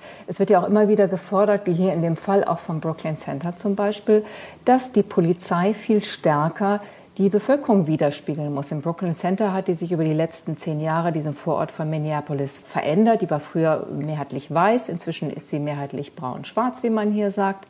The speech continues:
Und die Polizisten aber kommen zum größten Teil immer noch von außerhalb da. All das sind Themen, aber diese Dinge ändern sich natürlich nicht von heute auf morgen.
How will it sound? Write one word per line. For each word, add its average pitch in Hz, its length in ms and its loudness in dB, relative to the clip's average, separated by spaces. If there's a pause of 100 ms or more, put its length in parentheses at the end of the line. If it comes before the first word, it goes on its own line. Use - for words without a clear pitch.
(640)
Und 190 520 2
die 185 80 2
Polizisten 175 720 -2
aber 175 520 -2
kommen 233 480 2
zum - 220 -4
größten 196 420 -2
Teil 240 300 -4
immer 262 280 2
noch 143 200 -4
von 196 300 -4
außerhalb 170 560 -2
da. - 180 -8 (500)
All 226 240 6
das 262 260 -2
sind 190 240 0
Themen, 220 480 0 (260)
aber - 200 -4
diese 220 280 2
Dinge 226 340 4
ändern 226 320 4
sich 220 140 2
natürlich 214 480 0
nicht 214 220 0
von 190 260 -2
heute 196 360 2
auf - 180 -4
morgen. 247 380 2